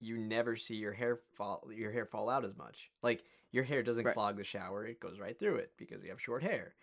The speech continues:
Speaker 1: Things like that. So whenever you shed some hair, having short hair as a guy, it goes by, you know, unnoticed. And you're, or you're kinda like, "Oh, maybe it's my arm hair that fell out." It could be that
Speaker 2: Right.
Speaker 1: unmistakable, you know?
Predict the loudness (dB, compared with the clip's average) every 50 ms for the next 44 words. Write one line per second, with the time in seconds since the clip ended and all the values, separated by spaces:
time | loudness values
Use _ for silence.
0 | -20 -20 -20 _ -6 -6 -4 -2 -2 -2 0 0 0 0 0 -2 -8 _ _ _
1 | _ _ _ -10 -4 0 2 4 4 4 2 0 -4 _ _ -6 -4 -2 0 0
2 | 0 -2 -2 -4 -4 -4 -2 -2 -4 -4 -4 -8 -8 -6 -4 0 0 0 2 2
3 | 0 0 -2 -4 -8 _ -6 -4 -4 -2 -2 -4 -6 -4 -2 -2 -2 -2 -2 -2
4 | -2 -4 -4 -4 -6 -6 -4 -6 -6 -8 -10 _ _ _ _ _ _ _ _ _
5 | _ -10 -4 -2 0 0 0 -2 -4 -6 -10 -10 _ -4 -2 -2 -2 -2 -4 -4
6 | -2 0 2 2 2 0 0 -2 -4 -6 -6 -6 -6 -8 -10 -14 _ _ -10 -6
7 | -6 -6 -6 -8 -10 -12 -14 -14 -10 -4 0 0 0 2 4 4 4 4 4 4
8 | 4 4 4 6 6 4 4 4 2 0 2 2 2 4 2 2 2 2 2 2
9 | 2 0 -2 -2 -4 -4 -4 -4 -4 -6 -6 -6 -6 -6 -6 -6 -8 -10 -12 -14
10 | _ _ -16 -16 -10 -6 -6 -6 -6 -8 _ _ -4 0 0 2 2 2 0 0
11 | -2 -2 -4 -4 -4 -6 -8 -10 -12 -12 -14 -20 -16 -14 -10 -8 -8 -8 -10